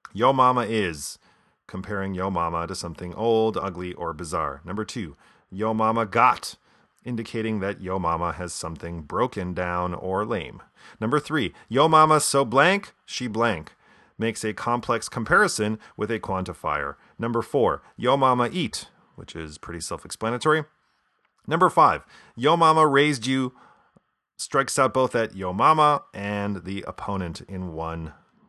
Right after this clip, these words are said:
barb. The sixth formula, I went to your house, strikes out at Yo Mama and the opponent, specifically targeting their collective state of poverty.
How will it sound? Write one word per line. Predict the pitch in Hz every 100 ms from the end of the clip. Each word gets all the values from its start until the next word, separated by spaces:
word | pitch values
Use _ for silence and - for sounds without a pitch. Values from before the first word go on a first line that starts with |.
| _ _ _ _ _
barb. | 82 78 69 - _ - -
The | 135
sixth | - 170 -
formula, | - 104 98 92 92 - -
I | 117
went | 131 135
to | 131
your | 120
house, | 107 113 95 - - - -
strikes | - 135 135 -
out | 123
at | 123
Yo | 101 113
Mama | 98 92 95 90 _
and | - 101
the | 95
opponent, | 90 98 92 92 -
specifically | - 101 113 - 107
targeting | - 90 90 87 85
their | 85
collective | 85 90 85 - 90 85
state | - - 80 -
of | 85 -
poverty. | 101 92 85 80